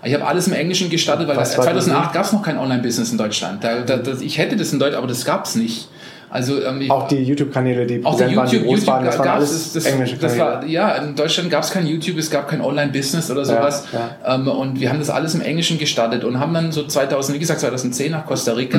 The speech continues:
Speaker 1: Dann kamen die ersten Anfragen ziemlich schnell. Dann würde ich sagen, ab Ende zweitausendzehn, Anfang zweitausendelf habe ich dann als Business Coach gearbeitet, ähm, und habe dann irgendwie ein Jahr, glaub ich, gecoacht, bis wir dann international die Business-Schule rausgebracht haben, um dann zweitausendzwölf, zweitausenddreizehn das Ganze in Deutschland zu machen.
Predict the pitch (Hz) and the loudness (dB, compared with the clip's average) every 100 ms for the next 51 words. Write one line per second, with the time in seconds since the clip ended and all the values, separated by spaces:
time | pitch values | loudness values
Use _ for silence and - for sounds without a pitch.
0 | 131 131 139 151 151 143 156 - 160 151 | 2 0 0 0 2 2 0 0 0 -2
1 | 139 131 139 156 156 127 139 151 - - | -2 -2 -2 -2 0 2 2 0 -4 -12
2 | - 131 139 143 120 143 - - - 135 | -4 -2 2 2 0 -4 -4 -8 -4 -2
3 | 156 165 151 143 139 135 139 143 127 143 | 0 0 0 0 0 -2 -2 -4 -4 -4
4 | 131 127 131 - 131 135 127 123 117 - | -2 -2 0 -2 -2 0 -2 -2 -2 -2
5 | 143 170 156 151 151 - 120 131 123 131 | 0 0 0 0 0 0 0 2 2 2
6 | 143 - - - - - 127 127 127 127 | -2 -4 -14 -16 -16 -4 0 2 2 2
7 | 131 139 139 139 131 120 117 143 165 160 | 2 2 0 0 0 2 4 4 2 2
8 | 139 139 127 135 151 180 - 139 135 120 | 0 -4 -4 0 0 0 -2 -2 -2 0
9 | 139 135 139 135 131 - 127 139 135 139 | -2 -2 -2 -2 -2 0 0 0 0 0
10 | 131 - 123 117 113 110 113 113 110 - | 0 0 0 2 0 0 -2 -2 -2 -2
11 | 117 151 - 117 120 139 135 123 123 113 | -4 -4 -4 0 2 2 2 2 2 0
12 | 113 110 123 143 151 127 120 113 113 110 | 0 0 0 0 0 -2 0 0 0 0
13 | 120 139 131 113 120 123 117 110 110 123 | -2 -2 -2 -2 -2 -2 0 0 0 0
14 | 120 110 107 104 98 | 0 0 0 -2 -6